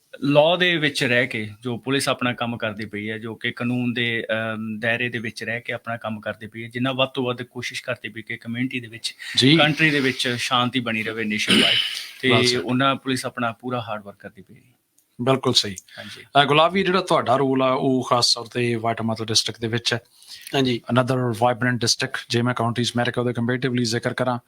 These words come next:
Speaker 3: ਹਾਂਜੀ।
Speaker 2: ਤੇ ਅੱਜ ਜਿਹੜੀ ਚਰਚਾ ਅਸੀਂ ਕਰਨੀ ਹੈ, ਉਹ ਕਰਨੀ ਹੈ ਘਰੇਲੂ ਹਿੰਸਾ ਦੇ ਜਿਹੜੇ ਕੇਸਿਸ ਨੇ, ਉਹਨਾਂ ਦੀ।
Speaker 3: ਹਾਂਜੀ, ਹਾਂਜੀ।
Speaker 2: ਮੁਲਕ ਭਰ ਦੇ ਵਿੱਚ ਬਹੁਤੇ ਲੋਕ ਇਸ ਗੱਲ ਨੂੰ ਲੈ ਕੇ ਹਮੇਸ਼ਾ ਚਿੰਤਾ ਕਰਦੇ ਨੇ ਕਿ ਛੋਟੇ-ਛੋਟੇ ਪਿੰਡਾਂ,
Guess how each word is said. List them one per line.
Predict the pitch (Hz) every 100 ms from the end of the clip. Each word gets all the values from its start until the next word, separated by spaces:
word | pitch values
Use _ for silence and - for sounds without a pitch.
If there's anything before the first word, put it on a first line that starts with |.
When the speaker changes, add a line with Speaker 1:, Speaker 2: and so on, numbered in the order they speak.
| -
Speaker 3:
ਹਾਂਜੀ। | 139 123 120
Speaker 2:
ਤੇ | 135
ਅੱਜ | - 147 151
ਜਿਹੜੀ | 160 175
ਚਰਚਾ | 180 160 - 147
ਅਸੀਂ | 131 135
ਕਰਨੀ | 131 120 131
ਹੈ, | 123
ਉਹ | 139 147
ਕਰਨੀ | 143 123 127 127
ਹੈ | 127
ਘਰੇਲੂ | 139 131 117 117
ਹਿੰਸਾ | 123 117 - 120
ਦੇ | 123
ਜਿਹੜੇ | 117 120 120
ਕੇਸਿਸ | 120 113 127 113
ਨੇ, | 120 117 202
ਉਹਨਾਂ | 139 139
ਦੀ। | 104 - - - 156
Speaker 3:
ਹਾਂਜੀ, | 131 117
ਹਾਂਜੀ। | 113 107 113
Speaker 2:
ਮੁਲਕ | 139 165 170
ਭਰ | 170 170
ਦੇ | 131
ਵਿੱਚ | 135 139 -
ਬਹੁਤੇ | 127 - 170
ਲੋਕ | 135 131
ਇਸ | 135 -
ਗੱਲ | 131
ਨੂੰ | 127 127
ਲੈ | 120
ਕੇ | 117 131
ਹਮੇਸ਼ਾ | 123 123 117 127
ਚਿੰਤਾ | 120 117 123
ਕਰਦੇ | 120 117 117
ਨੇ | 135 131 - - - - _ -
ਕਿ | 131 127 123
ਛੋਟੇ-ਛੋਟੇ | - 147 147 143
ਪਿੰਡਾਂ, | 139 135 127 127 127